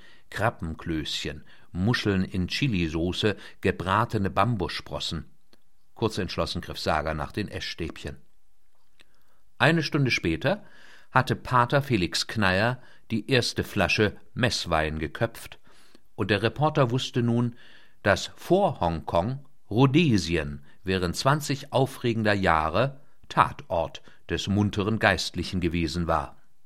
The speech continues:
Wir konnten von unserer Mission auf der hohen Abbruchkante des Sambesi bis weit hinüber nach Mosambik sehen, wo ab neunzehnhundertsechsundsechzig der Fluss hinter dem Cabora Bassa Staudamm zu einem riesigen See wuchs.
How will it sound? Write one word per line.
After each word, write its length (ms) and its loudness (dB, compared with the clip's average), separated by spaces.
Wir 220 4
konnten 360 2
von 200 4
unserer 340 4
Mission 560 6
auf 220 2
der 220 6
hohen 300 4
Abbruchkante 760 0
des 140 -2
Sambesi 540 2
bis 340 -2
weit 320 -2
hinüber 500 4
nach 240 2
Mosambik 520 0
sehen, 380 0
wo 140 0
ab 260 -6
neunzehnhundertsechsundsechzig 1040 -2
der 180 0
Fluss 460 0
hinter 240 -4
dem 400 -4
Cabora 480 4
Bassa 320 4
Staudamm 540 2
zu 100 -4
einem 200 0
riesigen 520 2
See 260 0
wuchs. 500 -4